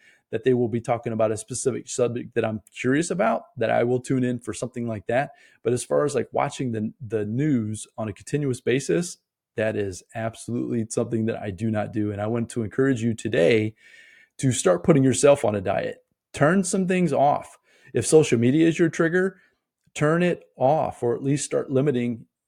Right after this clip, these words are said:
your, your ability or limiting your ability to get on those, those platforms, right? You can easily do those things, and it's gonna take some discipline. But if you're in the process of growing yourself,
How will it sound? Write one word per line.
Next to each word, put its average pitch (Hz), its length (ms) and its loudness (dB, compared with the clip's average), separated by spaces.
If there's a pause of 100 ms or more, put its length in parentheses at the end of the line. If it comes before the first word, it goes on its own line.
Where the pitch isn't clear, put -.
(220)
your, 120 340 -4
your 110 160 -2
ability 131 460 2
or 117 80 2
limiting 127 400 2
your 117 140 2
ability 117 340 0
to 110 100 -6
get 123 160 0
on 156 280 2
those, 104 360 0
those 117 200 -4
platforms, 101 540 -2
right? 117 200 -2
You 127 100 -4
can 123 220 -8
easily 170 400 2
do 131 220 0
those 117 260 -4
things, 117 260 -12
and 107 80 -4
it's 110 140 -4
gonna 131 160 0
take 139 180 4
some 151 140 -2
discipline. 160 480 0 (440)
But 131 140 2
if 127 160 -2
you're 147 160 8
in 190 120 2
the 180 60 0
process 156 540 2
of 101 160 -4
growing 147 380 6
yourself, 113 500 0